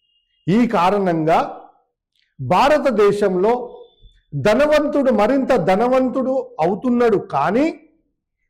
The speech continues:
పేదవాడు మరింత పేదవాడు అవుతూనే ఉన్నాడు. కానీ ఈ స్థితి కేవలం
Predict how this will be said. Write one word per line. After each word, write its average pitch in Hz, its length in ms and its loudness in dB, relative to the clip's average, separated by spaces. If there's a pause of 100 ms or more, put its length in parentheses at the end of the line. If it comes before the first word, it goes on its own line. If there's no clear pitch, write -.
(140)
పేదవాడు 285 640 2
మరింత 262 460 0
పేదవాడు 247 720 2
అవుతూనే 247 640 0
ఉన్నాడు. 226 640 0 (380)
కానీ 180 320 0 (760)
ఈ 269 200 4
స్థితి 285 440 0
కేవలం 226 500 2